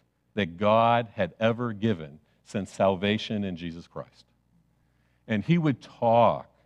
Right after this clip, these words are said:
about his friends, right, when he was going to school that would just start, you know, it would just happen. And they would get polio.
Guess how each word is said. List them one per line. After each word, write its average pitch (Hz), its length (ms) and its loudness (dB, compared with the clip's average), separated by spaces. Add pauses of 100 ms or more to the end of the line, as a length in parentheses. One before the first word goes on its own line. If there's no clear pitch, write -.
(580)
about 107 520 4
his 117 180 -4
friends, - 680 -6 (720)
right, 95 340 0 (160)
when 95 140 -6
he 113 160 -2
was 117 160 -2
going 101 360 -2
to - 120 -20
school 110 500 -2
that 87 180 -10
would 98 120 -10
just 123 180 -8
start, 107 340 -2 (2000)
you 107 60 -6
know, 110 60 -2
it 110 40 -4
would 110 80 -4
just 117 160 -8
happen. 151 380 -8 (2250)
And 117 100 0
they 120 80 2
would 123 120 0
get - 180 -8
polio. 135 400 -2